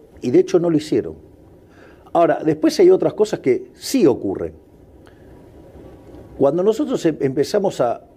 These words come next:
a construir los equipos, muchas personas, la verdad que son personas o profesionales que tenemos mucho en común. Y está claro que si no estuvieran de un lado,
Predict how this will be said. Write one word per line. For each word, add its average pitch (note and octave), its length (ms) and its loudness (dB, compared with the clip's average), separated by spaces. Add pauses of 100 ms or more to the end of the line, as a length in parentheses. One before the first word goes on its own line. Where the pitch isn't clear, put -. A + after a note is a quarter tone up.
(200)
a G#2+ 120 -6
construir D#3+ 440 0
los C3 240 2
equipos, G#2+ 560 -4 (1000)
muchas D#3+ 400 -2
personas, A#2 760 -2 (1200)
la - 80 0
verdad F3 200 0
que A#2+ 320 0 (1400)
son A2+ 680 -4 (300)
personas D#3+ 540 -2
o C#3+ 120 -4
profesionales D3+ 640 0 (380)
que A#2 100 -2
tenemos D#3+ 340 0
mucho E3 260 -2
en C#3 80 0
común. A#2+ 380 -4 (840)
Y D3 80 2
está G#3 260 0
claro F#3+ 320 4
que A#2+ 120 2
si B2+ 420 -2
no D3+ 80 -2
estuvieran D#3 420 2
de C3 60 -4
un D3 60 0
lado, D3 300 2